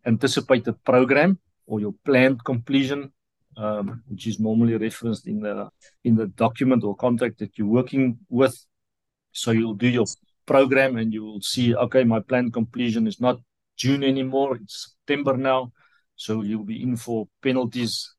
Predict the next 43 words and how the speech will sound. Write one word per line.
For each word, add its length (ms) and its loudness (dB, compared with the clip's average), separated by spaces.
let's 260 -6
call 240 -4
it 100 -4
July, 600 -2
August, 500 -6
and 160 -16
s-, 280 -16
say 220 -8
September. 600 -2
So 120 -10
three 280 -4
months. 460 -4
And 220 -2
you, 360 -6
normally 340 -2
they 140 -2
do 280 -4
the 200 -4
penalties 560 -4
or 180 -12
delay 260 -6
damages 440 -6
per 280 -6
calendar 340 2
day. 340 2
So 160 -10
you 260 -8
go 140 -2
and 180 -4
have 120 0
a 40 2
look 260 2
and 100 -8
say 220 -2
if 140 -4
it's 240 -8
ninety 380 0
or 80 -2
ninety-one 560 0
or 60 -2
ninety-two 580 0
calendar 400 2
days, 400 -2